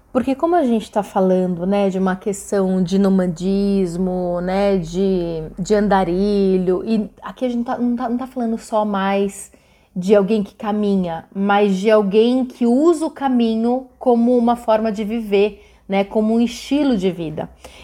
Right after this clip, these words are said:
Então eu vou trazer aqui um artigo que tá no livro Psicologia Ambiental: Conceitos para a Leitura da Relação Pessoa-Ambiente, que é organizado pela Silvia Cavalcante e a Gleice A. Elali, da editora Vozes, tá bom?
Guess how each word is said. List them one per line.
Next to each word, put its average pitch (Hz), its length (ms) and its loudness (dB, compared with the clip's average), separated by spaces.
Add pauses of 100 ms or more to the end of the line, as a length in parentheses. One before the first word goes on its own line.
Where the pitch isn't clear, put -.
Então 269 240 4
eu 311 100 6
vou 285 160 4
trazer 240 360 4
aqui 226 440 2
um 220 200 2
artigo 214 600 0
que 185 160 -8
tá 220 160 4
no 226 140 4
livro 196 320 0
Psicologia 208 580 0
Ambiental: 196 600 4
Conceitos 208 580 -6
para 208 220 0
a - 20 2
Leitura 247 480 0
da 240 120 4
Relação 208 520 0
Pessoa-Ambiente, 220 1200 0 (460)
que 254 80 4
é 247 80 10
organizado 240 580 4
pela 226 300 2
Silvia 285 340 -2
Cavalcante 240 840 0
e - 20 4
a 254 80 8
Gleice 233 640 -2 (300)
A. 214 360 4
Elali, 226 760 2 (360)
da 220 160 8
editora 226 360 2
Vozes, 175 560 -4
tá 170 140 -4
bom? 226 320 0